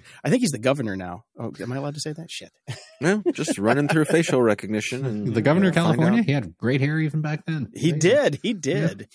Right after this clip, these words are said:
Speaker 3: Yeah. <laughs>
Speaker 1: Yeah.
Speaker 2: Oh my gosh. Uh, I wanna link to an interesting article here. It's written by, uh, someone named Mark Hurst. This is a, just like a little editorial thing. And, uh, I liked his description of A I. He says, "A I is spackle,"
Speaker 3: <laughs>
Speaker 2: which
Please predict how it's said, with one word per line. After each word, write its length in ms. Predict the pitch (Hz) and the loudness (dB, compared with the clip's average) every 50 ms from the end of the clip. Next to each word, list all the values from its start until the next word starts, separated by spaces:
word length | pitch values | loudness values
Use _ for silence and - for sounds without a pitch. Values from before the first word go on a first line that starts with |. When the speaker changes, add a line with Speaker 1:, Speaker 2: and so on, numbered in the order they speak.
| - - - | -20 -2 -2
Speaker 3:
Yeah. 60 | 185 180 | -2 0
<laughs> 640 | 180 233 - - _ _ _ _ _ _ - - | 0 -6 -8 -10 _ _ _ _ _ _ -20 -16
Speaker 1:
Yeah. 200 | - 151 147 123 - 82 | -14 -12 -12 -10 -10 -10
Speaker 2:
Oh 100 | 87 82 | -10 -10
my 120 | - - | -12 -12
gosh. 440 | - - 65 58 - - - - - - _ _ _ _ - - _ _ _ _ _ _ _ _ | -12 -12 -12 -12 -12 -14 -16 -18 -18 -20 _ _ _ _ -20 -20 _ _ _ _ _ _ _ _
Uh, 380 | - 160 170 170 170 170 170 160 - | 2 4 6 6 6 6 4 4 2
I 80 | - 151 | 2 2
wanna 200 | 185 226 226 196 | 4 4 6 6
link 220 | 180 185 196 196 - | 6 4 4 2 2
to 340 | - 196 175 165 156 151 | 4 4 6 6 6 6
an 160 | 143 139 135 139 | 6 4 4 2
interesting 420 | 147 147 151 147 - - 135 123 | 0 -2 -2 -4 -2 0 2 4
article 340 | 123 127 131 131 - 127 120 | 4 4 4 2 0 0 -2
here. 300 | 101 120 127 120 117 117 | 2 2 4 4 4 4
It's 160 | 110 107 - | 2 -2 -2
written 200 | 120 123 - 123 | -2 -2 -2 0
by, 460 | 110 113 110 110 107 107 104 101 98 - | 2 4 4 6 6 6 4 4 2 0
uh, 140 | - 92 95 | -2 -4 -4
someone 260 | 92 - - 117 117 | -4 -4 -4 -2 0
named 200 | 110 104 98 98 | 0 0 2 2
Mark 260 | 98 101 107 110 - - - | 2 2 2 0 0 -4 -2
Hurst. 380 | - 127 120 120 120 - - - | 2 2 2 2 2 -2 -8 -6
This 100 | - 107 95 101 | -8 -8 -6 -4
is 60 | 101 | 0
a, 100 | 95 98 95 - | 0 0 -2 -2
just 160 | - 113 - | -8 -6 -4
like 120 | 170 - - | -4 0 2
a 40 | |
little 200 | 120 120 113 107 - | 4 4 4 4 2
editorial 580 | 104 98 95 - - 104 95 95 98 95 90 | 2 0 0 -2 0 2 4 4 4 4 2
thing. 360 | 82 - - 92 85 85 82 87 | 0 -2 -2 -2 0 0 0 0
And, 140 | 87 90 - _ - - - - - _ _ | -2 -2 -6 _ -20 -20 -20 -20 -20 _ _
uh, 180 | - 113 110 - - | -2 0 0 2 2
I 80 | 123 135 | 4 4
liked 280 | 135 160 185 196 - | 6 4 4 2 0
his 100 | - 156 139 | -4 -2 -2
description 480 | - - - - 135 123 - - 117 | -2 -4 0 0 -2 0 0 0 0
of 100 | 110 101 - | 2 2 2
A 200 | - 104 101 95 | 2 2 2 2
I. 240 | 87 82 78 73 71 | 2 0 0 -2 -4
He 140 | - - 76 | -4 -6 -6
says, 280 | 73 - 123 113 107 - | -2 0 0 0 0 -2
"A 200 | - 123 147 160 | -2 0 2 2
I 320 | 156 139 135 135 135 135 - | 4 4 4 4 2 2 2
is 360 | - 107 98 90 - - - - - | 2 0 0 0 -2 -4 -4 0 0
spackle," 360 | 110 101 - - 82 - - _ _ _ _ _ _ _ | 0 0 2 0 -2 -2 -4 _ _ _ _ _ _ _
Speaker 3:
<laughs> 360 | - - - - - - - - | -10 -10 -10 -4 -4 -4 -2 0
Speaker 2:
which 300 | - 110 - - - | -2 -2 0 -2 0